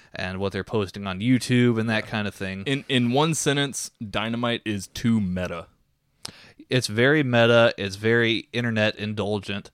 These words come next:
Speaker 2: Yeah.
Speaker 1: It's very, you know, you have to keep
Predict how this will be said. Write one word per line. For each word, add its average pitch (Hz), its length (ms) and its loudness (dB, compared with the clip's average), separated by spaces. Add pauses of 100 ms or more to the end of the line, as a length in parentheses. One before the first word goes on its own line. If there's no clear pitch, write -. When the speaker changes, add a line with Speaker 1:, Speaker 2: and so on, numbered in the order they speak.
Speaker 2:
Yeah. 101 260 -12 (240)
Speaker 1:
It's 104 300 -4
very, 101 920 -2 (120)
you 107 160 -4
know, 95 80 -6
you 98 200 -4
have 113 280 0
to 107 80 -10
keep 110 380 -6